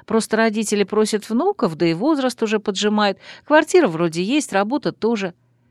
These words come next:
Другие пытаются с помощью малыша спасти семью, удержать супруга или сделать его более заботливым. Третьи хотят ребёнка слишком осторожно,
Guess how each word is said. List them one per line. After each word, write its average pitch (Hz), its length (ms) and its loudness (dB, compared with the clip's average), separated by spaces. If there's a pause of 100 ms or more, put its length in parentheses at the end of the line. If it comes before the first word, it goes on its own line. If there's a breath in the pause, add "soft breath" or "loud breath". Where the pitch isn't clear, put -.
(220)
Другие 202 380 2
пытаются 165 520 -2
с 160 60 -4
помощью 190 480 -2
малыша 175 400 -2
спасти 165 420 -4
семью, 165 560 -4 (240 loud breath)
удержать 214 520 0
супруга 214 500 -2
или 160 160 0
сделать 185 420 -2
его 151 160 -2
более 170 300 0
заботливым. 143 720 -6 (500 loud breath)
Третьи 254 400 2
хотят 180 400 0
ребёнка 208 400 0
слишком 214 480 -4
осторожно, 175 920 -2